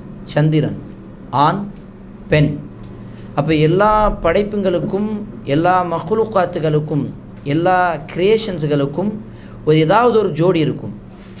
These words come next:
இந்த வானம் இருக்குது என்று சொன்னால் இந்த பூமி இருக்கு. அப்ப அதே போல இந்த உலகம் இருக்கிறது என்று சொன்னால் இந்த உலகத்துக்கும் ஒரு ஜோடி இருக்கிறது, அதுதான் ஆகிரத்.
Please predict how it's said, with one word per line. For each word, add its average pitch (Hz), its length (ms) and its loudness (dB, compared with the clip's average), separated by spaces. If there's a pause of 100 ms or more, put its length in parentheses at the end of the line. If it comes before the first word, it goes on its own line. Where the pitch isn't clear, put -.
(540)
இந்த 135 160 0
வானம் 185 380 2
இருக்குது 175 240 -2
என்று 160 160 -2
சொன்னால் 202 300 -4
இந்த 196 160 0
பூமி 185 260 0
இருக்கு. 147 240 0 (1040)
அப்ப 147 160 2
அதே 156 180 4
போல 202 180 0
இந்த 185 200 4
உலகம் 220 400 4
இருக்கிறது 185 320 0
என்று 160 120 -2
சொன்னால் 180 260 -2
இந்த 185 140 2
உலகத்துக்கும் 226 600 2
ஒரு 185 460 0 (120)
ஜோடி 180 240 4
இருக்கிறது, 143 380 0
அதுதான் 175 340 0
ஆகிரத். 147 600 -2